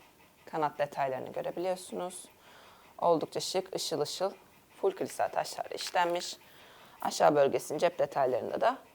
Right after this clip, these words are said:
taş işlemelerimiz mevcut ve yine bel bölgesi lastikli olarak bu modelimizin beden aralığı bu ürünümüzün small medium large şeklinde.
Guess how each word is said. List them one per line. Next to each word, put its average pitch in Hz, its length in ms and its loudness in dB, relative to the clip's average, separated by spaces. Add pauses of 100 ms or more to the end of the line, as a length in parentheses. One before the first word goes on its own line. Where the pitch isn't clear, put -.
taş - 200 -6
işlemelerimiz 135 680 -4
mevcut 180 440 -2
ve 180 80 4
yine 160 220 2
bel 156 180 10
bölgesi 127 380 2
lastikli 160 440 2
olarak 151 360 6
bu 170 60 -2
modelimizin 139 600 -2 (600)
beden 220 240 8
aralığı 165 460 4
bu 202 120 8
ürünümüzün 151 480 2
small 202 260 2
medium 123 280 0
large - 140 -8
şeklinde. 208 560 0